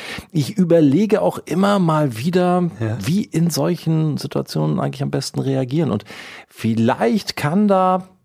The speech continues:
Speaker 1: wirklich auch mal, mal helfen, sich vorzustellen, dass mein Gegenüber auch gesegnet ist.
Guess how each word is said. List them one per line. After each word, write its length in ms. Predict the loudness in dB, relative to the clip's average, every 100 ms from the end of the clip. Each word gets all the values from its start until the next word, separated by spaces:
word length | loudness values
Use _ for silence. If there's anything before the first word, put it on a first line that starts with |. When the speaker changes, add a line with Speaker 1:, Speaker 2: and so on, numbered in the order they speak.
| -14
Speaker 1:
wirklich 360 | -4 -4 -4
auch 200 | -10 -6
mal, 400 | -4 0 0 -2
mal 260 | -2 -2 -2
helfen, 380 | -2 -4 -2 -4
sich 140 | -4
vorzustellen, 760 | -4 -4 -2 -4 0 2 2 0 -6 -20 -20 _ _ _
dass 220 | 0 2
mein 220 | 2 2
Gegenüber 520 | 2 2 2 2 2 0
auch 200 | -2 -8 _
gesegnet 580 | -2 2 0 2 -2 -4 _
ist. 400 | -2 -2 -6 -14